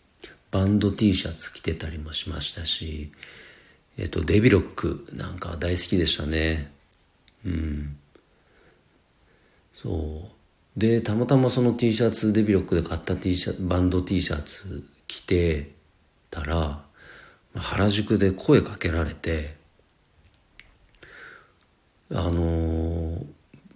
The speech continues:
なんだっけ、ブーン、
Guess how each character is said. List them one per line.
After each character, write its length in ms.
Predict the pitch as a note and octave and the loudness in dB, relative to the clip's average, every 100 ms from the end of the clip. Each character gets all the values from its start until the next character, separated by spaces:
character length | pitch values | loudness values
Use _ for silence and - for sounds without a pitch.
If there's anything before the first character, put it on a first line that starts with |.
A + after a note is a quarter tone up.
| _ _ _ _ _ _ | _ _ _ _ _ _
な 120 | F#2+ | -6
ん 40 | E2+ | -6
だ 60 | |
っ 40 | D2 | -8
け、 200 | - - _ _ _ _ _ _ | -14 -20 _ _ _ _ _ _
ブ 160 | F#2+ G#2+ | 2 10
ー 160 | C#3 B2+ E2 | 12 12 6
ン、 280 | C#2+ C#2+ | 0 -6